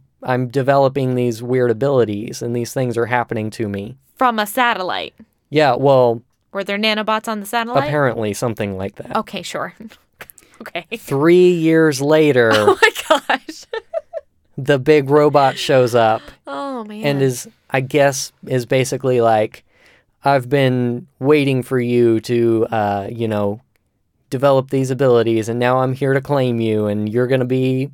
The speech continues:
Speaker 1: you're gonna pilot me."
Speaker 2: As though the robot had planned for a satellite to land on him.
Speaker 1: Uh, something.
Speaker 2: Near him. Okay, sh-, sure.
Speaker 1: Uh,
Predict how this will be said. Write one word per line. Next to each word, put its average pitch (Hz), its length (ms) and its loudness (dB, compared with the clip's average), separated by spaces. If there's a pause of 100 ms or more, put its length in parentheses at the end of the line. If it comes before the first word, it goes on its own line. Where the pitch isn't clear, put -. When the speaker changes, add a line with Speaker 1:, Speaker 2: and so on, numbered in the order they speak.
Speaker 1:
you're 127 160 -2
gonna 143 160 -2
pilot 113 400 -2
me." 104 320 -6 (420)
Speaker 2:
As 233 140 -2
though 220 140 -2
the 214 100 -6
robot 208 320 -2
had 202 140 -8
planned 190 280 -10
for 190 140 -8
a 190 40 -10
satellite 180 440 -6
to - 100 -14
land 185 240 -10
on 190 140 -10
him. - 200 -14 (120)
Speaker 1:
Uh, 107 180 0
something. 113 600 -6
Speaker 2:
Near 185 180 -12
him. 202 300 -18 (100)
Okay, - 220 -18
sh-, - 140 -20 (200)
sure. - 300 -14 (580)
Speaker 1:
Uh, 127 220 2